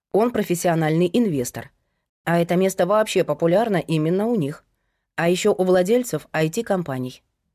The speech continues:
На Новорижском шоссе построены дома в стиле неоклассики, от четырёхсот метров каждый.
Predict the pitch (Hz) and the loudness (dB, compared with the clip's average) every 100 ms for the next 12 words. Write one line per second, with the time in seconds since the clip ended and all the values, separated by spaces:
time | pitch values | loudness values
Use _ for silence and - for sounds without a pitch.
0 | _ _ _ _ _ _ - 185 214 240 | _ _ _ _ _ _ 0 2 4 2
1 | 233 175 156 165 185 262 269 185 170 220 | 2 0 -2 0 0 2 0 0 2 4
2 | 190 175 175 202 240 - 220 220 190 185 | 4 4 2 0 -2 -2 0 2 2 2
3 | 240 226 160 143 - 139 135 160 _ _ | -2 0 -2 -2 -4 -8 -8 -10 _ _
4 | _ - 175 170 196 196 180 - 240 160 | _ -4 -4 -2 0 0 0 0 0 2
5 | 156 180 208 - 127 123 131 | -2 -2 -4 -4 -6 -6 -14